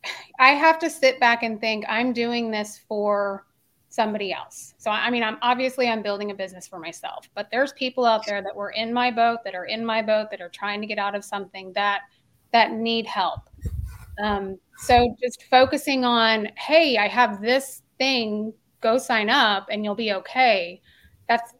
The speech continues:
that's not what I'm about. I'm more about, "Okay, where are you at? How can I help? I have this, if it's an option that you wanna look into."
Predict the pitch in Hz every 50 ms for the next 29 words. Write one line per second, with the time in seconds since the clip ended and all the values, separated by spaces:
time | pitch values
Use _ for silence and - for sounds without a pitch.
0 | _ - 240 233 233 - 247 240 247 233 233 240 233 226 220 214 196 185 - 190
1 | 185 156 143 - - - 202 202 220 226 226 233 247 247 240 220 233 226 226 214
2 | 196 208 - - 196 190 190 185 196 208 208 214 226 247 254 247 247 247 233 226
3 | 226 220 214 214 226 - - - _ _ _ _ _ _ _ - 214 208 208 214
4 | 233 233 226 226 208 220 214 214 214 208 208 208 - - _ - - 202 190 196
5 | - - - - 240 247 262 262 240 233 262 262 262 254 - 240 220 - 208 208
6 | - 202 - - 214 226 226 - - 233 226 226 - 220 214 208 214 202 190 190
7 | 180 - 220 247 262 262 247 - 277 269 262 262 262 262 262 254